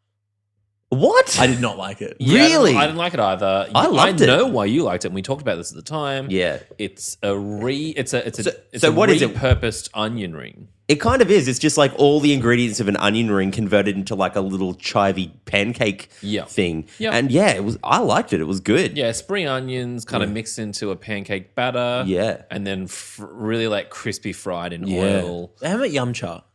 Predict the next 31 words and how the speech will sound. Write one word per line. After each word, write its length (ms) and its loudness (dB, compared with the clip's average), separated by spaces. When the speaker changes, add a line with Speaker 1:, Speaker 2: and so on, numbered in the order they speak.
Speaker 2:
right? 340 -4
It's 160 -8
a 20 -4
similar, 280 2
Speaker 3:
Yeah. 40 0
Speaker 2:
it's 80 -2
a 60 0
similar 260 0
dish 200 -4
to 60 -2
what 120 0
you 60 -2
can 60 -6
get 120 -2
at 100 -4
Yum 160 -6
Cha, 320 -2
but 160 0
Speaker 3:
Yeah. 140 -6
Speaker 2:
at 160 -4
Yum 220 -2
Cha's 480 -2
I've 240 -4
been 160 -2
to, 300 -2
it 240 -10
was 200 -8
a 20 -4
million 300 -10
times 240 -18
better. 260 -14